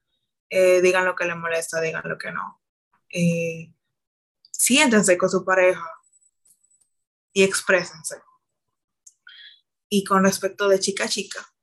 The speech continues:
<laughs> oren, además de orar, si usted tiene un problema de que de verdad esa persona usted siente un odio, un rencor, porque sí puede pasar, háblalo con su pastor o líder, porque ya es un corazón que hay que trabajarlo.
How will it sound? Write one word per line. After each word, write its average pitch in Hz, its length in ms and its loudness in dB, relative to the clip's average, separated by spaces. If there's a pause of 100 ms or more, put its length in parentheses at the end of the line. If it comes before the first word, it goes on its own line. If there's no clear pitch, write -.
<laughs> - 360 -8 (2000)
oren, 208 360 4
además 214 320 6
de 294 60 6
orar, 185 200 2 (960)
si - 140 -4
usted 214 160 2
tiene 277 220 -2
un 262 80 -4
problema 233 440 0
de 196 140 -2
que 196 100 -8
de 190 120 0
verdad 190 300 -4
esa 196 180 -16
persona 190 380 -10
usted 185 140 -14
siente 190 380 -6
un 175 360 -12
odio, 180 200 -8
un 170 100 -8
rencor, 175 400 -14
porque 170 220 -12
sí 202 160 -8
puede 202 300 -2
pasar, - 280 -14 (880)
háblalo 196 360 2
con 196 100 -6
su 190 140 -10
pastor - 300 -14 (720)
o 190 80 -12
líder, 175 280 -10
porque 175 380 -14
ya 175 140 -6
es 175 120 -10
un 190 120 -8
corazón 185 340 -2
que 175 80 -8
hay - 40 -8
que 175 80 -6
trabajarlo. 165 540 -10